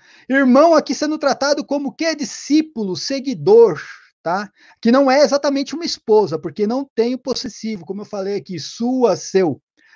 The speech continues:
tá? Que seria uma mulher, seria uma freira, alguma coisa. Aqui tratando o te-, e se você pegar o texto grego, tá lá, adelphos, né?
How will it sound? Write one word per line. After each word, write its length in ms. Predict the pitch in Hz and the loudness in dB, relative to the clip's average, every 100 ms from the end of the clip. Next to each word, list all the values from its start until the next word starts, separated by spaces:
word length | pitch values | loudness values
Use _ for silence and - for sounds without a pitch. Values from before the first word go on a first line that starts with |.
| - | 0
tá? 180 | 185 185 | 2 2
Que 100 | - | 0
seria 200 | 208 226 | 0 2
uma 140 | 240 | 2
mulher, 420 | 247 247 214 190 147 | 2 2 2 2 -2
seria 180 | 190 | -6
uma 120 | 226 247 | -6 -8
freira, 560 | - 202 226 208 139 | -4 2 2 2 -4
alguma 220 | 135 190 196 | -8 -8 -6
coisa. 360 | 196 185 131 - _ _ _ | -4 -4 -6 -14 _ _ _
Aqui 240 | 190 185 277 | -2 0 0
tratando 520 | 277 - 269 269 262 | 0 0 0 0 0
o 320 | 214 392 269 | -4 -6 -8
te-, 280 | - 262 247 | 2 4 4
e 180 | 226 208 | 0 -4
se 120 | - | 0
você 180 | 233 269 | 0 2
pegar 260 | 262 240 247 | 2 2 2
o 60 | |
texto 300 | 240 233 - 311 | 2 2 2 -2
grego, 500 | 294 285 330 349 359 | 4 4 6 4 2
tá 160 | 285 | 2
lá, 260 | 254 285 311 _ _ | 2 2 -2 _ _
adelphos, 1400 | 220 233 165 220 247 208 151 _ - - - - - - | -6 -6 0 4 6 4 2 _ -20 -20 -20 -18 -18 -16
né? 240 | 143 170 | -8 -8